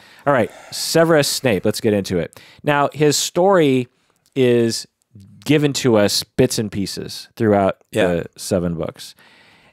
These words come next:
Speaker 1: And most of his story is given in the final, like, few chapters of the final book.
Speaker 2: Yeah.
Speaker 1: Which is just like what I was talking about in terms of the s-,
Speaker 2: Right.
Speaker 1: the Scooby-Doo thing.
Speaker 2: Yeah, but, and it,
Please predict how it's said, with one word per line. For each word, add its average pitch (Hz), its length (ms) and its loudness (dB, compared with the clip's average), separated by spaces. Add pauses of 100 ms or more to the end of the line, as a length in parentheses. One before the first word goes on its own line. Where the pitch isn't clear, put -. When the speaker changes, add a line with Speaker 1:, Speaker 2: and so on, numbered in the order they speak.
Speaker 1:
And 113 520 0 (260)
most 131 480 0
of 135 120 2
his 117 180 2
story 104 500 0
is 98 160 -2
given 98 640 -2
in 101 180 -2
the 92 100 -2
final, 117 1000 0 (340)
like, 92 380 -2
few 110 260 0
chapters 98 640 0
of 85 100 -4
the 90 80 -2
final 95 360 -2
book. 80 440 -8
Speaker 2:
Yeah. 87 260 -14 (200)
Speaker 1:
Which 101 180 -2
is 95 160 -4
just 107 220 0
like 104 220 0 (300)
what 110 140 2
I 120 140 4
was 117 120 2
talking 120 240 0
about 107 160 0
in 98 60 -2
terms 101 240 -4
of 98 80 0
the 110 60 2
s-, 113 100 2
Speaker 2:
Right. - 80 -6 (120)
Speaker 1:
the 107 60 -2
Scooby-Doo 98 640 0
thing. 82 300 -10
Speaker 2:
Yeah, 101 180 -6 (100)
but, 185 180 2
and 196 120 2
it, 185 240 -2